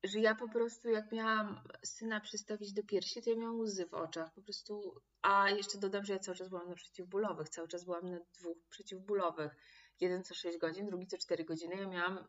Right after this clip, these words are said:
z, y, budziki nastawione na to, kiedy już mogę wziąć przeciwbólowy,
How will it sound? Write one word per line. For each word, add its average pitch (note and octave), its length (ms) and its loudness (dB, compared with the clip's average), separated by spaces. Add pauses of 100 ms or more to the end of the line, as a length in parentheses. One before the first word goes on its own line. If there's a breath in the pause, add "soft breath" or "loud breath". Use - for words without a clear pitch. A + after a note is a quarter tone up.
z, F#3 160 -4
y, F3 400 -2
budziki G3 440 -4
nastawione F#3+ 540 -2
na F3 140 2
to, G3+ 100 -8
kiedy G3 280 0
już G3+ 200 -4
mogę F#3 180 -4
wziąć E3+ 200 -8
przeciwbólowy, G3 720 2